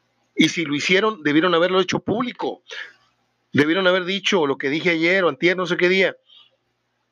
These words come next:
Un desplegado oficial, Club Tigres se disculpa por ta, ta, ta, ta, ta, del jugador ta, ta, ta, ta, ta. Esperemos no volver a repetir esta situación. En Tigres nos preocupa mucho, porque no es posible que ese mismo,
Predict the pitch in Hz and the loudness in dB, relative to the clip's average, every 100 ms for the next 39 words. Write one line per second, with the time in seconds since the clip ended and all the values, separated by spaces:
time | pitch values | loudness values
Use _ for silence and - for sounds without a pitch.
0 | _ - - - 156 180 175 165 170 175 | _ -20 -14 -2 0 0 0 2 4 2
1 | 170 147 165 175 170 - 165 180 180 170 | -2 0 2 0 -8 -2 0 0 0 0
2 | 170 160 143 127 160 175 160 151 147 - | 0 -2 -4 -4 0 0 2 -2 -2 -6
3 | _ _ - _ 143 165 180 175 _ 135 | _ _ -20 _ -2 0 -2 -6 _ -2
4 | 131 131 156 156 135 160 170 147 - 127 | 0 0 0 0 2 2 2 0 -4 -2
5 | 131 - 151 143 135 143 156 139 160 - | -2 0 0 0 0 0 0 0 0 -2
6 | 143 147 165 147 147 160 147 143 147 139 | -6 -4 -4 0 2 4 2 2 0 -2
7 | 135 - 147 139 143 127 127 151 180 160 | -4 -6 -8 -8 -8 -4 -2 -2 -2 -4
8 | _ - - - 127 120 160 175 160 131 | _ -18 -12 -2 -2 0 0 2 0 -2
9 | 127 123 170 165 175 170 - - - - | -8 -6 -2 0 0 -2 -4 -14 -8 -4
10 | 147 - 151 208 214 247 - 208 202 208 | -4 -2 2 2 0 -6 -2 -2 -2 -2
11 | 208 220 208 214 202 202 | 0 2 2 4 4 2